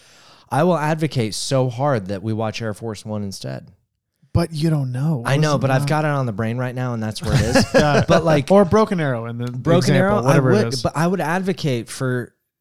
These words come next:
Speaker 1: and I know that, like, the power of my voice when it comes to movie recommendations, that I would say, "Hey guys, like," uh,
Speaker 2: It's the only time Ego has come into the studio. It's
Speaker 1: and
Speaker 2: right
Speaker 1: here it
Speaker 2: now.
Speaker 1: is. It's thick.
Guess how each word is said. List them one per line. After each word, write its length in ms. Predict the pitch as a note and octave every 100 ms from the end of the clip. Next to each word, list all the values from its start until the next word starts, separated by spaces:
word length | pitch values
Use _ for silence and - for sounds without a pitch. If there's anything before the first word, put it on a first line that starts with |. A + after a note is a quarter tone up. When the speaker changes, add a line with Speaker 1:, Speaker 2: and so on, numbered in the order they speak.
| -
Speaker 1:
and 160 | C#3
I 140 | D3+ D3+
know 380 | D3 D3+ D#3 C#3
that, 240 | C3+ F#2+
like, 340 | A#2 A2 G2+ -
the 140 | G#2+ A2+
power 360 | A2+ A2+ A#2+
of 120 | A2+ G2+
my 160 | G#2+
voice 420 | F#2+ G2 G#2+ -
when 140 | - G#2+
it 80 | G2
comes 240 | A2+ G2+
to 80 | G2+
movie 240 | G2+ A#2
recommendations, 960 | B2+ B2+ C3+ B2+ C3 C3 E3 E3 E3 - _ _ _ _ _ _ _
that 120 | A#2+ B2+
I 80 |
would 140 | C#3 C3+
say, 160 | D3 C#3
"Hey 120 | D3
guys, 340 | D3+ C3+ G#2+
like," 300 | A2+ G#2+ - _ _ -
uh, 160 | A#2 C#3+
Speaker 2:
It's 80 |
the 40 | D#3+
only 180 | D#3+ F3
time 260 | E3+ E3 D3+
Ego 400 | D3 C#3+ C3+ B2
has 100 | A#2
come 240 | - B2+
into 140 | B2+ A#2+
the 120 | A#2+
studio. 480 | - C3 B2 A#2+ A#2
It's 100 | C#3
Speaker 1:
and 80 |
Speaker 2:
right 60 | C3+
Speaker 1:
here 120 | -
it 40 | F#3
Speaker 2:
now. 100 | F#3+
Speaker 1:
is. 120 | A2+
It's 140 | D3 -
thick. 400 | F#3+ D3+ -